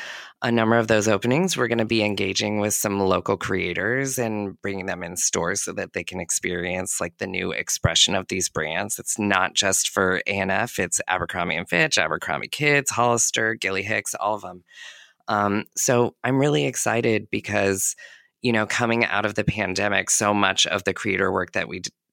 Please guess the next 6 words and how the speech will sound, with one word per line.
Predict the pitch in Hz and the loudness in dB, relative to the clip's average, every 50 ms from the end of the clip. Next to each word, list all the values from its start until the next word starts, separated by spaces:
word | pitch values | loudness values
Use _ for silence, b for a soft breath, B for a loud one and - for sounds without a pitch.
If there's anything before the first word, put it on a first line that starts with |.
| _ - | _ -2
did | 113 110 117 117 101 | 0 2 4 4 4
was | 98 98 98 95 - | 2 2 0 0 2
really | 104 104 95 95 98 | 2 0 2 2 0
relegated | 92 92 92 92 92 92 - 95 92 95 92 90 - | 0 0 0 0 0 -2 -4 -4 -2 -4 -4 -4 -2
to, | - - - 107 95 92 90 85 85 87 87 B B B B B B B B - | 0 2 2 4 2 2 2 0 -2 -4 -6 B B B B B B B B -2
um, | - 104 95 92 90 87 85 85 85 87 - | 0 2 4 4 4 4 2 0 0 -2 -6